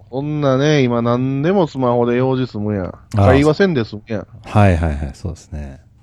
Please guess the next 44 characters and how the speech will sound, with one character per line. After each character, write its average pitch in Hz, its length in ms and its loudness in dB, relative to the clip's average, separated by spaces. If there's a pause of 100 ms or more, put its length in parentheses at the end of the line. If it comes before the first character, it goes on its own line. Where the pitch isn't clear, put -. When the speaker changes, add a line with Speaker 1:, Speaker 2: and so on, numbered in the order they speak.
(140)
Speaker 1:
ま 107 100 -6
あ、 - 20 -6
便 165 260 2
利 156 80 4
っ - 40 2
ち 123 80 2
ゃ 113 60 4
便 127 180 0
利 117 80 0
よ、 113 160 2
そ 120 120 -2
ら。 92 180 0
い 101 80 -4
ち 110 120 -2
い 98 40 -4
ち 95 80 -8
電 107 140 0
話 104 80 2
せ 110 100 0
ん - 20 -4
で 98 120 0
え - 40 0
え 95 40 -2
し。 90 320 -6
Speaker 2:
ま 85 100 -4
あ、 76 60 -10
そ 82 240 -6
う - 20 -14
で 69 80 -20
す - 140 -20
ね。 107 280 -8 (120)
Speaker 1:
あ 117 240 4
ー、 110 40 2
も 110 100 -2
う - 20 -8
び 135 120 -2
っ 151 40 -6
く 180 120 -2
り 180 80 6
し 175 40 -2
た 165 100 2
ね。 117 140 0
ま 110 160 -2
あ、 107 80 -4